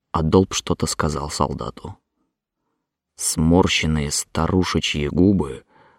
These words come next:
сплюнули от синей ягоды. Потом какое-то слово. Он вынул из-за пазухи кисть ягод, дал Аттилле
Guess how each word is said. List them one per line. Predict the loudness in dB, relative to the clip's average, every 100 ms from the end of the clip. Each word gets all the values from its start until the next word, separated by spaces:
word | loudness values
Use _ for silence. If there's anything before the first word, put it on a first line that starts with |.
| _ _
сплюнули | -8 -8 0 4 6 4 0 -6
от | -6
синей | -6 -4 -4 -4
ягоды. | -6 -6 -8 -10 -12 -18 _ _ _ _ _ _ _ _
Потом | -10 -4 0 2
какое-то | 0 -2 -2 -2 -4
слово. | -6 -8 -8 -10 -14 _ _ _ _ _ _ _ _ _ _ _ _ _ _ _ _ _ _ _
Он | 2 4
вынул | 6 6 6 2 0
из-за | 0 2 0
пазухи | 0 0 2 0 -4 -8 -4
кисть | -4 -4 -4
ягод, | -2 -2 -4 -10 -18 -20 _ _ _ _ _ _ _ -6
дал | 2 2 2
Аттилле | -2 -2 2 2 2 -4